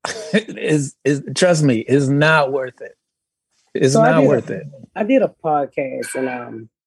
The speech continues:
Speaker 2: no, I woke up to a, a, a long ass email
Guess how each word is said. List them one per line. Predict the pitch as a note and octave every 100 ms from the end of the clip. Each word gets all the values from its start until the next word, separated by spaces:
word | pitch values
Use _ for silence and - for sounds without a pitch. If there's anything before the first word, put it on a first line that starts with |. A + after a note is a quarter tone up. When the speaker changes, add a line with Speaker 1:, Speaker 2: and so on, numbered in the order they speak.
| _ _ _ _
Speaker 2:
no, | G#3 A3+
I | G#3+
woke | A3 A#3
up | A#3+ D3
to | F#3+
a, | D3
a, | - C#3 A2+ B2+ - B2
a | -
long | C#3 D#3 F3+ D#3
ass | D3 C3
email | D#3 E3 C#3 A#2+ B1+